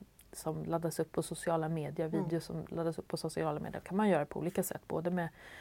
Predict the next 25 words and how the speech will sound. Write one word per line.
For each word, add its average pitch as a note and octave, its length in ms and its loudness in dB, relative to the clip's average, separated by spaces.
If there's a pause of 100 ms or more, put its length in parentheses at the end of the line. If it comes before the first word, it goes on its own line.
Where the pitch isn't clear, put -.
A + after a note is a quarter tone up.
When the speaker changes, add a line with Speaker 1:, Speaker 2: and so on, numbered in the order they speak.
(240)
Speaker 1:
de E3+ 180 0
olika D#3+ 500 6
stämplarna G3 600 12
som G3+ 180 8
finns F3 260 8
i F3 40 8
det, D#3+ 180 10
men F3 200 4
också F3 240 2
titta, - 340 0
till F3+ 140 4
exempel E3 380 4
jämföra E3 420 4
vädret. D#3 720 4
Var F#3+ 260 8
det G3+ 120 10
verkligen F3 400 6
soligt E3 280 8
Speaker 2:
Mm. F#3 100 6
Speaker 1:
den E3+ 140 4
här D3+ 100 6
dagen? D3+ 320 2
Kan F#3+ 320 6
det F3+ 60 2
ha, E3+ 220 2